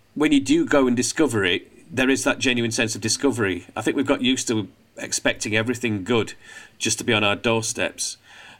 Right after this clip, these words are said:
And if you want the best cider, you've got to go and work for it. You, you've got to go and find it. And there is still, I'd, I'd rather it was in my local pub, uh, on balance, but there is a satisfaction to get to a farm in Somerset and tasting something straight from the barrel and going, "Wow, this is brilliant,"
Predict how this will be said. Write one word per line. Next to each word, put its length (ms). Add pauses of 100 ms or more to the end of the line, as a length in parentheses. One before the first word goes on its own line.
(100)
And 160
if 140
you 80
want 160
the 60
best 240
cider, 220
you've 100
got 60
to 60
go 120
and 100
work 220
for 160
it. 100 (240)
You, 100
you've 200
got 80
to 60
go 100
and 120
find 360
it. 240
And 160
there 80
is 160
still, 460 (640)
I'd, 160
I'd 200
rather 360
it 80
was 120
in 80
my 80
local 280
pub, 360 (120)
uh, 300
on 120
balance, 560 (220)
but 120
there 100
is 120
a 40
satisfaction 640
to 80
get 220
to 120
a 40
farm 380
in 100
Somerset 560
and 220
tasting 360
something 380
straight 340
from 80
the 80
barrel 240
and 80
going, 200
"Wow, 240
this 160
is 80
brilliant," 460